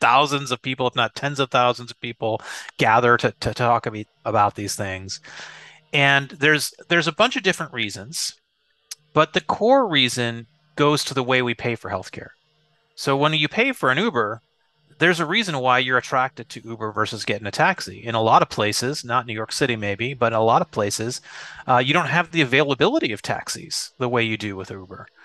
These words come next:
And, and also the prices are more attractive. The fact that you can, you can track everything on your G P S and it's just so convenient. You don't, it's not like you call the dispatcher and you have to wait and maybe the car is coming, maybe it's not. In the old days, that's what we used to do if you had to call a taxi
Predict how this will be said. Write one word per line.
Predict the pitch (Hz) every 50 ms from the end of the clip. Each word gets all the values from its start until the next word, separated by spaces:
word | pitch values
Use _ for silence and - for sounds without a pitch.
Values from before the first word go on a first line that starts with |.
| - - - - - - -
And, | - 139 160 160
and | - 139 143 - - 135
also | 151 220 254 - 190 165
the | 190
prices | 185 - 202 226 277 - 302 247 -
are | 156
more | 131 117 110 104
attractive. | - - 107 101 107 - 131
The | 143 135
fact | - 190 196 202 -
that | 202 175 - -
you | 190 190
can, | - - 185 170 151
you | 151 165 170
can | - 175 156
track | - - 175 190 185 -
everything | 170 170 180 170 180 170 170
on | 165 165
your | 165 165
G | 151 - 165 165
P | - - 160 165
S | 190 - - 139 - - -
and | 123 131 131 131 131 127 131
it's | 131 -
just | - 147 - -
so | - 151 139
convenient. | - - 127 123 165 226 247 196 127 107 95
You | 113 120
don't, | 123 117
it's | 123 123 - 139
not | 135 135 127
like | 131 123 -
you | 120 -
call | - - 143 143 143 143
the | 127 117
dispatcher | - 160 156 - - 143 135 135 131 - 139 127 123 123 - - - - - -
and | 123 120 123
you | 123
have | 117 127 127 -
to | 117 107
wait | 113 139 143 143 147 135 117
and | 117 117
maybe | 127 139 147 139
the | 131 135
car | - - 135 131 135
is | 131 - -
coming, | - 135 123 135 131 123
maybe | 117 123 127 120 123 117
it's | 107 - -
not. | 123 131 135 139 131 127
In | 117
the | 113 117
old | 127 131 123
days, | - 127 127 120
that's | 123 123 - -
what | 117
we | 120
used | 123 117 - -
to | -
do | - 127 131
if | 123 -
you | 123 117
had | 110 -
to | -
call | - 123 117 117
a | 107
taxi | - 131 127 127 - - 123 117 117